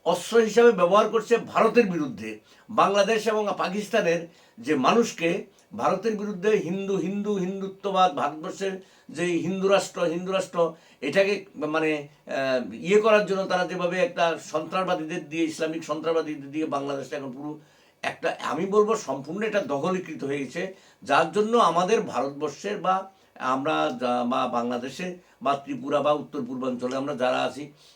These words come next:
even পশ্চিম বাংলায় যে সমস্ত বাঙালিরা আছেন, সেখানে যেভাবে এই যে, এই যে ডেডিকেটেড সন্ত্রাসবাদী, অর্থাৎ তারা যে কোনো সময় মানব বোমা হিসাব, হিসেবে তারা ব্যবহৃত হতে পারে,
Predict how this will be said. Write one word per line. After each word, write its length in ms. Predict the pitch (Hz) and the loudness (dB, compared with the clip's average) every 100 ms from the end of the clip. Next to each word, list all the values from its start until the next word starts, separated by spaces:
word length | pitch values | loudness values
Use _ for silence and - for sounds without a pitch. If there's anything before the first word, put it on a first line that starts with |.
| - | -18
even 360 | 104 120 165 180 | -6 -2 0 -2
পশ্চিম 300 | 175 - 156 | -4 -6 -6
বাংলায় 260 | 143 139 131 | -6 -4 -4
যে 120 | 127 | -4
সমস্ত 320 | 123 135 - | -8 -12 -10
বাঙালিরা 440 | 123 117 113 110 123 | -6 -4 -4 -6 -6
আছেন, 180 | 123 151 - _ _ _ | -6 -12 -16 _ _ _
সেখানে 600 | - 156 160 165 190 233 | -6 -2 -2 0 2 2
যেভাবে 480 | 185 156 160 170 202 | 2 0 0 0 4
এই 360 | 214 - 165 196 | 4 4 -2 0
যে, 400 | 196 208 190 - _ _ | 4 4 2 -6 _ _
এই 160 | 151 156 | -6 -2
যে 120 | 185 127 | 0 0
ডেডিকেটেড 640 | 147 131 165 190 220 214 | -2 -2 0 2 2 -2
সন্ত্রাসবাদী, 760 | - 156 139 151 143 110 139 143 _ _ - | -4 -4 -2 0 0 -2 -6 -10 _ _ -4
অর্থাৎ 400 | 139 - 185 - | -4 -2 -4 0
তারা 260 | 180 185 | 2 2
যে 200 | 131 135 | 2 -6
কোনো 220 | 151 190 | -4 -4
সময় 240 | 202 190 196 | -2 0 2
মানব 300 | 175 147 139 | 2 0 0
বোমা 240 | 131 139 | -2 -4
হিসাব, 400 | 135 156 165 - 110 | -4 -4 -4 -6 -12
হিসেবে 520 | 127 170 156 135 139 - _ | -10 -6 -4 -4 -8 -18 _
তারা 200 | 131 147 | 2 4
ব্যবহৃত 420 | 135 127 143 165 | 4 -2 -4 -2
হতে 280 | 165 151 156 | -2 -2 -2
পারে, 300 | 123 117 123 | 0 0 -4